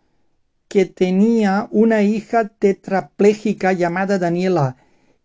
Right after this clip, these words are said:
y presente en el acto. Tras ver dos exoesqueletos diseñados para adultos,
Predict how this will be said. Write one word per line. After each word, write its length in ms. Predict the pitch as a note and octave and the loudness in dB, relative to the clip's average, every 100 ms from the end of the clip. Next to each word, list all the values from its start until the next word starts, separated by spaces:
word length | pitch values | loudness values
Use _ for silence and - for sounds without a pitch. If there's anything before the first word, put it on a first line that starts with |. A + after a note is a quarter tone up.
| _ | _
y 140 | G#3+ A3+ | -4 -4
presente 880 | - F3+ D3+ G3+ G#3 G#3 A#3 - F#3+ | -2 -2 -2 0 2 2 0 0 -6
en 80 | |
el 160 | E3+ D#3+ | -4 -4
acto. 600 | F3 - _ D3 B2 A#2+ _ _ _ _ _ _ - | -6 -8 _ -10 -10 -12 _ _ _ _ _ _ -4
Tras 340 | G#3 G3+ F3+ | 0 0 2
ver 220 | G3+ C4+ B3+ | 4 4 2
dos 460 | G#3 A#3+ B3+ B3+ | 2 2 2 -2
exoesqueletos 1300 | - A3 - A3 G3 - - - F#3 G3 A3 A3 E3+ | -6 -6 -2 0 0 -4 -10 -2 0 2 2 0 -2
diseñados 500 | E3+ - F#3 G#3 G3+ | -2 -4 -2 -2 -4
para 340 | - A3 G#3+ F3 | -4 -4 0 0
adultos, 640 | E3+ G#3+ G#3 G3+ F#3 A3 | 0 0 0 0 0 -2